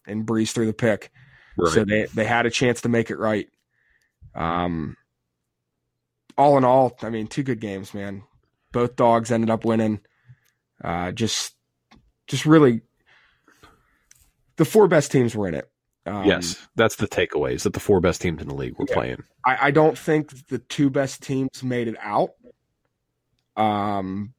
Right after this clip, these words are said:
Speaker 1: but the four best teams were in it. And
Speaker 2: Right.
Speaker 1: I'm as, I'm as shocked as anybody, man. I, I know if you're not a Patriots fan, you kind of expect them to win those games. But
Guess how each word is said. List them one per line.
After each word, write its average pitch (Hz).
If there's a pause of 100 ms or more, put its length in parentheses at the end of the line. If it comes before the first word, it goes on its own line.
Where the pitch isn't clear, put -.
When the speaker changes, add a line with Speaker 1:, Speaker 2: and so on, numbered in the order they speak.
Speaker 1:
but 117
the 117
four 139
best 127
teams 110
were 95
in 95
it. - (600)
And 104
Speaker 2:
Right. 147 (400)
Speaker 1:
I'm 139
as, 147 (120)
I'm 156
as 170
shocked 143
as 123
anybody, 117
man. 110 (180)
I, 113 (300)
I 131
know 147
if 147
you're 135
not 127
a 110
Patriots 113
fan, 107 (380)
you 113
kind 117
of 104
expect 110
them 113
to 107
win 107
those 107
games. 110 (540)
But 120